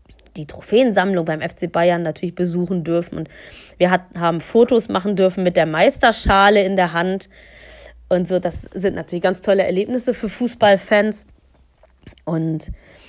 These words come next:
am Abschluss dieses Samstagabends waren wir dann mit Jupp Heynckes und seiner Frau noch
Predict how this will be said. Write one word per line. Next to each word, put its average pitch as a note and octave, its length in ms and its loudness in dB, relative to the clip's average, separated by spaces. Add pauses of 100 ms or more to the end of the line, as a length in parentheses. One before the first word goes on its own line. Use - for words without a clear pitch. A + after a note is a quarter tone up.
(260)
am F3 100 -2
Abschluss D#4+ 540 0
dieses A#3 300 -6
Samstagabends G3 720 0
waren E3+ 160 -2
wir F#3+ 60 0
dann F3+ 160 0
mit D#3+ 160 -6
Jupp D#3+ 180 -8
Heynckes F3 320 -4
und D#3+ 100 -10
seiner D#3 220 -4
Frau D#3+ 400 -8
noch D3+ 200 -10